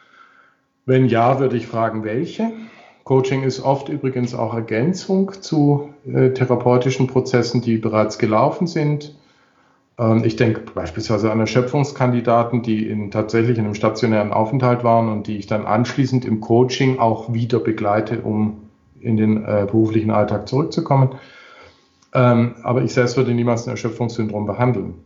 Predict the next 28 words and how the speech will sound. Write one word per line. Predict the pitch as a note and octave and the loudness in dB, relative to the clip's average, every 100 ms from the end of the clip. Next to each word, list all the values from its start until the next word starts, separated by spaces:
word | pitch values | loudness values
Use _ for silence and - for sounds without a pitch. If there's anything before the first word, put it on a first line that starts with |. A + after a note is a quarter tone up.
| _ | _
ne? | A#2 A2+ D#3+ | -8 -6 -6
Das | - | -6
darf | - A2 G#2+ | 0 2 2
ich | A2+ - | -4 -4
nicht. | F#2+ - - _ _ - _ | -10 -12 -20 _ _ -20 _
Ja, | C#3 D#3 | 2 4
was | C3 - | 4 4
würde | C#3+ | 0
ich | C3 | 0
dann | C#3+ F3 | 0 2
machen? | F#3 E3+ D#3+ C#3 | 2 0 -2 -6
Ich | B2+ C3+ | -6 -2
würde | C3+ | -2
es | C#3 - | -4 -8
ansprechen, | C3 C3 B2+ - D3+ D3 D#3 - | -2 -2 -2 0 0 0 -4 -4
fragen | - G#2+ B2+ E3 D#3+ | 0 2 2 0 -2
und | C3+ B2+ B2+ | 0 0 -2
gegebenenfalls, | B2 A2+ A#2 C3 B2 A#2+ A#2 - - - | -4 0 0 0 0 0 0 -6 -14 -4
äh, | A#2 A2+ A2 G#2+ - - _ | 0 2 2 -2 -8 -20 _
darauf | A#2 G#2+ A2 - | -2 0 0 0
hinweisen, | A2+ A2+ A2+ A#2+ B2 C#3 C3+ C3 | 0 2 4 4 2 0 0 -2
wenn | G#2+ F#2+ | -4 -4
du | G#2 | 0
das | B2+ C3 | 0 2
jetzt | B2+ - | -2 2
wärst, | B2 A#2+ | 0 2
Martin, | A#2 A2+ A2+ B2 B2 B2 - - - - _ _ _ _ - | 0 0 2 2 2 -4 -18 -20 -20 -20 _ _ _ _ -4
ähm, | B2 A2+ G#2+ A2 - | 2 2 2 -2 -6